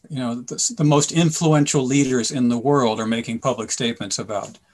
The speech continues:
diversity, about clim-, environment and climate change,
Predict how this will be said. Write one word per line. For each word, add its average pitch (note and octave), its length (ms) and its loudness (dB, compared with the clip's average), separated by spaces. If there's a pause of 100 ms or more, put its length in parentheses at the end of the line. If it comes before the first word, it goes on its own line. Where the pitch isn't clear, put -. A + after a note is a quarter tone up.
(560)
diversity, C#3+ 680 0 (440)
about G#2 600 -10
clim-, D3 380 -2
environment B2 460 0
and G2 80 -10
climate D3+ 320 2
change, D3 580 -2